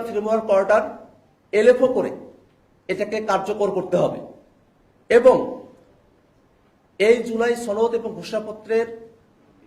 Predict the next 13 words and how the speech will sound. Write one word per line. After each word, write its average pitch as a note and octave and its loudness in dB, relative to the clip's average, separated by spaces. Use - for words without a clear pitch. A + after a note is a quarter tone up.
কার্যকারিতার - -2
ভিত্তিতেই G#3+ -2
সামনের G3+ 0
জাতীয়, G#3+ -2
সামনের G3+ 0
নির্বাচন A#3 0
অনুষ্ঠিত G#3 0
হতে - -6
হবে। - -4
প্রিয় G#3 2
সাংবাদিক G3+ -4
বন্ধুগণ, F#3+ -2
আমরা C#3 -2